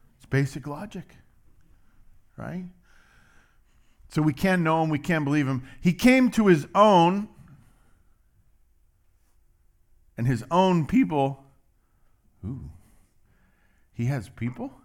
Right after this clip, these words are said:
Can I sign up for that? <laughs> I wanna sign up for one of the people. But watch this, what hap-, what happens with his own people. They did not receive him. They rejected him.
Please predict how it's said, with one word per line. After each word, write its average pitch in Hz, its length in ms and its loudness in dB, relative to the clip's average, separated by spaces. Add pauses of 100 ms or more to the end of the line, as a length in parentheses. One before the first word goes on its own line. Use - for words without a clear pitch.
(1700)
Can 131 160 -4
I 156 60 -4
sign 170 280 -8
up 165 120 -8
for 202 120 -12
that? 220 280 -8 (160)
<laughs> - 160 -20
I - 40 -16 (480)
wanna 175 160 -6
sign 139 240 -2
up 120 120 -6
for 120 120 -10
one 117 180 -4
of 107 120 -8
the 117 60 -10
people. 123 200 -8 (440)
But 139 160 0
watch 170 260 -2
this, 165 180 -10
what 151 140 -8
hap-, 147 260 -8
what 143 180 -12
happens 147 380 -6
with 127 140 -6
his 120 140 -6
own 120 160 -6
people. 110 340 -8 (260)
They 120 140 -4
did 117 320 -6
not 123 340 -8
receive 110 520 -10
him. 69 320 -12 (1900)
They 101 60 -12
rejected 101 520 -10
him. 80 180 -18